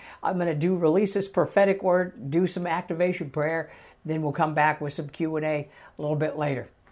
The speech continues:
All right, let's go for it. August is going to be a very special month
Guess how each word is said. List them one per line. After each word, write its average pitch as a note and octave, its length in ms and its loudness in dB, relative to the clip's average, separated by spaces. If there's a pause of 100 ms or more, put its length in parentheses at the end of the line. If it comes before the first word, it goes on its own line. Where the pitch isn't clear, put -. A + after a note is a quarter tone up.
All G#3+ 160 -4
right, A3 300 0
let's A#3+ 180 4
go A3+ 280 6
for A3 260 4
it. G#3 100 4
August A#3 540 4
is E3 140 0
going G#3 260 8
to G3 60 0
be F#3+ 180 0
a D#3+ 160 0
very F3+ 680 2
special F#3+ 640 2
month C#3+ 520 0